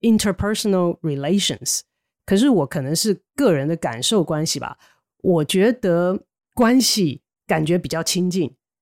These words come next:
人际关系感觉好像就是交际，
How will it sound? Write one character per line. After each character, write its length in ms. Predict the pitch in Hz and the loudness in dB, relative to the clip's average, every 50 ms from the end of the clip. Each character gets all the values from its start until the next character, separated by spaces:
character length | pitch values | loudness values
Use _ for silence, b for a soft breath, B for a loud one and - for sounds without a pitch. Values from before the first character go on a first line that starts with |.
| _ _ _ _ | _ _ _ _
人 440 | 233 202 175 180 156 165 214 262 262 | 0 2 4 4 4 6 6 6 4
际 240 | - 302 285 214 | 4 2 0 0
关 260 | 170 - 180 170 190 185 | 0 0 0 0 0 0
系 200 | - - 165 151 | -2 -2 -4 -4
感 200 | - 147 143 139 | -4 -4 -4 -2
觉 140 | 156 180 | -2 -2
好 220 | 175 - 170 139 143 | -2 -2 -2 -2 0
像 120 | 170 190 | 0 2
就 120 | 180 214 185 | 2 2 0
是 120 | - 180 | 0 -2
交 360 | - - 208 185 170 180 185 | -2 0 0 0 2 0 0
际， 340 | 170 - 208 180 135 120 - | 0 -2 -2 -2 -4 -6 -8